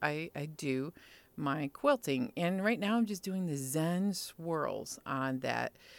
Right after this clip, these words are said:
And I think I'm just gonna keep plugging away at the pile of my quilts. I have a couple quilts coming in the future, um, but we haven't been able to line up between the weather <laughs> and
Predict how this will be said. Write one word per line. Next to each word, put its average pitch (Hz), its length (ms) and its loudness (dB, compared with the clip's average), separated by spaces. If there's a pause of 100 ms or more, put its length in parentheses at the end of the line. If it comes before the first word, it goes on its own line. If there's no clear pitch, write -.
(260)
And 214 340 2 (220)
I 254 100 0
think 381 300 -6
I'm 247 500 0
just 247 260 -4
gonna 269 160 4
keep 262 240 -6
plugging 233 320 2
away 233 400 2
at 151 160 -6
the 175 80 -4
pile 185 500 2 (140)
of 165 320 0
my 160 340 0
quilts. 165 580 -4
I - 60 -6
have 165 140 -4
a 165 60 -8
couple 165 300 -8
quilts 165 360 0
coming 160 380 -4
in 170 100 -4
the 156 80 -8
future, 170 520 -4 (540)
um, 170 540 2 (100)
but 175 140 6
we 196 80 6
haven't 202 260 6
been 175 160 4
able 165 220 2
to 156 100 0
line 147 440 2
up 170 200 2
between 147 440 -2
the 139 120 2
weather 165 580 6 (260)
<laughs> - 220 -4
and 190 120 2